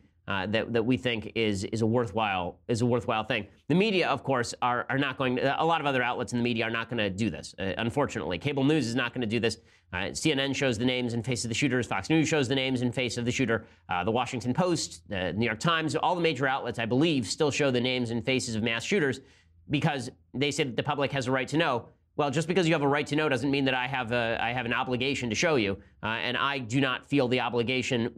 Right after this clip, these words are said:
to show you the face of a shooter outweighs my obligation as a human being to prevent the dissemination of material that helps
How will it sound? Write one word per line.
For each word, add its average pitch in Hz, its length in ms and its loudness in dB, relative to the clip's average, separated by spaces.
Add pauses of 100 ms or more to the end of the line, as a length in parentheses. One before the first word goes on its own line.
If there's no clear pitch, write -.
to 117 200 2
show 151 200 2
you 143 80 4
the 120 80 0
face 139 320 -2
of 117 100 -6
a 117 60 -4
shooter 113 420 2 (220)
outweighs 127 600 0
my 139 220 2
obligation 131 540 0
as 110 80 0
a - 20 -2
human 135 240 4
being 151 380 2 (180)
to - 80 -6
prevent 156 380 0
the 151 80 0
dissemination 135 840 2
of 113 220 2
material 127 640 2 (240)
that 123 260 -4
helps 139 440 -4